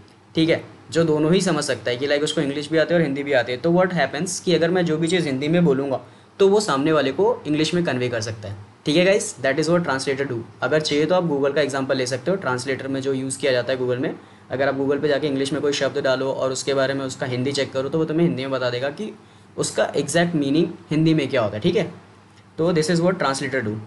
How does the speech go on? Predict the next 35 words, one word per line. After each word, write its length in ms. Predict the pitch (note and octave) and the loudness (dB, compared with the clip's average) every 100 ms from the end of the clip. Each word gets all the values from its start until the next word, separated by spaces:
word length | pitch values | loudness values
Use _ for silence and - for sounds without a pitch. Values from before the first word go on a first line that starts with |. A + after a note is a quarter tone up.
| - | -2
तो 100 | F#3+ | 0
हम 200 | G3 G#3 | 2 0
ये 160 | E3+ D#3+ | 0 0
चीज़ें 260 | D#3+ E3 F3 | 2 2 2
अभी 120 | F3 | 2
समझेंगे 440 | E3+ C#3 D#3 E3+ | 0 0 2 2
कि 100 | F3 | 2
programming 480 | G#3 C#3+ C3 B2 D3 | 0 -2 -2 0 0
में 80 | E3 | 0
ये 60 | D#3+ | 0
चीज़ें 220 | C#3+ E3+ | -2 -2
कैसे 220 | B2+ B2 | -2 -4
यूज़ 180 | A2 G2 | -4 -4
की 100 | A2+ | -4
जाती 240 | G#2 G2+ | -4 -6
है। 80 | G2 - - | -10 -12 -8
okay 160 | D#3+ | -2
guys, 240 | F3 G#3+ - - - - - - - - - - _ _ _ _ - - - _ _ - | -2 -2 -8 -14 -20 -20 -6 -6 -6 -18 -20 -20 _ _ _ _ -20 -20 -20 _ _ -2
तो 100 | F3 | 4
let's 220 | F3 F#3+ - | 4 4 0
understand 480 | D#3 D#3+ E3+ F#3 F3+ | 0 0 2 0 2
programming 360 | C#3+ C3+ D3+ | 0 2 0
language 300 | D3 C3 D#3 | 0 0 -2
translator। 440 | - A#2+ B2+ A2 G#2+ - - | -2 -4 -4 -6 -8 -10 0
तो 80 | |
यार, 200 | E3+ F#3 F#3+ | 2 2 2
programming 400 | - C#3+ C#3+ F3+ | 0 0 2 4
language 260 | F3+ E3+ F3 | 4 4 4
जो 100 | F3+ | 2
translator 520 | E3+ C3 B2+ D3 D#3+ | 2 -2 0 -2 2
है 60 | F3 | 2
वो 120 | F#3+ | 0
करता 340 | G3 B2+ A2+ B2 | 2 0 0 -4
क्या 140 | A2 | -4
है? 140 | G#2 | -10